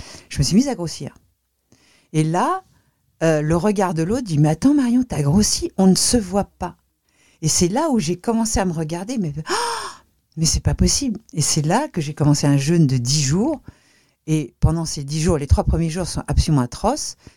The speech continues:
Mais après, quelle merveille, j'avais plus faim, j'avais la patate, juste un peu, euh, l'ennui pendant que les gens mangent, ben, on n'a rien à faire. Donc on s'ennuie, il n'y avait pas Internet, il n'y avait pas les téléphones portables, il fallait trouver une occupation.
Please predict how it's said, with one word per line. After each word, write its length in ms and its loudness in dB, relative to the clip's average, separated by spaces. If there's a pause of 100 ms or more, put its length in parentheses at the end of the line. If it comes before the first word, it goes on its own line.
(140)
Mais 140 0
après, 500 -2
quelle 280 -4
merveille, 640 -2
j'avais 300 -2
plus 220 -10
faim, 480 2 (400)
j'avais 300 0
la 100 -6
patate, 580 -4 (280)
juste 420 0
un 80 -2
peu, 160 -4
euh, 520 -2
l'ennui 600 4
pendant 280 2
que 100 -4
les 60 0
gens 180 0
mangent, 300 -2
ben, 120 -4
on 60 2
n'a 100 4
rien 180 4
à 80 4
faire. 340 -4 (300)
Donc 180 0
on 60 0
s'ennuie, 400 4
il 60 2
n'y 60 0
avait 160 -4
pas 120 -4
Internet, 580 0
il 40 -6
n'y 20 0
avait 140 0
pas 120 -2
les 120 -2
téléphones 360 -2
portables, 540 -4
il 240 -20
fallait 160 0
trouver 220 2
une 100 4
occupation. 640 0